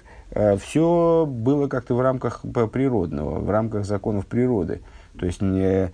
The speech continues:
э, ну да, в-, взирая на эти события, мы понимаем, что тут дело нечисто. И, э, или, наоборот, слишком чисто. Э, что без вмешательства божественного здесь не обошлось.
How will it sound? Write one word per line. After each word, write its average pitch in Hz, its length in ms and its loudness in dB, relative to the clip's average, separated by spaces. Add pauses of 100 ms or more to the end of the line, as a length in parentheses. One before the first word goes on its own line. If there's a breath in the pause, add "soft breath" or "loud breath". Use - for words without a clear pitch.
(300 soft breath)
э, 92 460 -6
ну 113 220 4
да, 98 400 2
в-, - 800 -6
взирая 101 520 6
на 95 80 0
эти 92 200 0
события, 139 500 0
мы 107 160 2
понимаем, 110 520 0
что 104 100 -6
тут 113 180 -2
дело 117 240 2
нечисто. 117 580 -2 (420 soft breath)
И, 92 680 2
э, 92 100 0 (1160)
или, 92 220 -4
наоборот, 90 340 -4
слишком 98 400 -4
чисто. - 340 -10 (760 loud breath)
Э, - 460 -2
что 101 720 0 (140)
без 101 720 2
вмешательства 107 580 0
божественного 101 480 0
здесь 110 160 -2
не 104 100 -2
обошлось. 104 520 -2